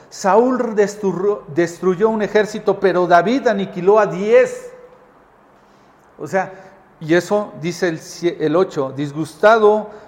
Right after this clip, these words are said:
por lo que decían, Saúl se enfureció y protestó". O sea, Saúl era el rey.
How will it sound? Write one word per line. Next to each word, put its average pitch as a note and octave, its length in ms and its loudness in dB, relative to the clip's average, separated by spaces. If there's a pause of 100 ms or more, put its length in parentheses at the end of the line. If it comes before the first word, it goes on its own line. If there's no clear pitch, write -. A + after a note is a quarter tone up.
(100)
por D#3 140 2
lo D3+ 140 0
que D3+ 100 0
decían, F#3 380 -2
Saúl F3+ 260 0
se F#3 140 -8
enfureció C#3+ 540 -6
y - 20 -8
protestó". C3+ 800 -6 (180)
O - 80 -6
sea, - 180 -8
Saúl G3 420 -4
era G3 160 2
el F3 140 -4
rey. F#3 540 2